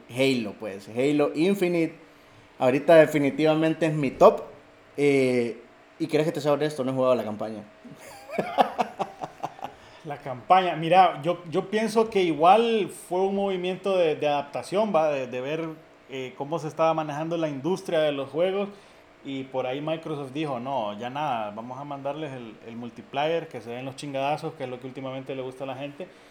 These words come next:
Speaker 2: Pero tampoco dejaron de lado la parte de la campaña, ¿va? Y creo que como vos hay mucha gente, haciendo a un lado de que la campaña es de pago y el multiplayer es gratis, eh,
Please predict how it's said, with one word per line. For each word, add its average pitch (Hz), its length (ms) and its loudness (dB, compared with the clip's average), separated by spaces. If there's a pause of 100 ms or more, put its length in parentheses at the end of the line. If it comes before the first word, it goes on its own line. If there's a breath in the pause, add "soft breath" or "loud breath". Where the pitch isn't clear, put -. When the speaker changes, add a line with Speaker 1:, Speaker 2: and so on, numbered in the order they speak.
(440 loud breath)
Speaker 2:
Pero 202 260 4
tampoco 180 420 2
dejaron 160 800 2
de 139 80 -2
lado 139 800 0
la 117 180 -10
parte 135 280 -4
de 139 80 -4
la 135 120 -4
campaña, 151 540 0
¿va? 123 120 0 (200 loud breath)
Y 147 80 -10
creo 214 180 2
que 220 100 0
como 208 200 0
vos 196 200 4
hay 196 100 -2
mucha 196 280 -4
gente, 160 400 -6 (960 loud breath)
haciendo 226 400 4
a 247 40 8
un 233 120 4
lado 240 320 8
de 196 160 4
que 147 880 -2 (360)
la 160 260 -2
campaña 196 440 0
es 214 80 2
de 196 80 2
pago 214 420 6
y 185 40 2
el 175 80 2
multiplayer 170 600 -2
es 165 120 -6
gratis, 202 580 -2 (100)
eh, 131 260 -14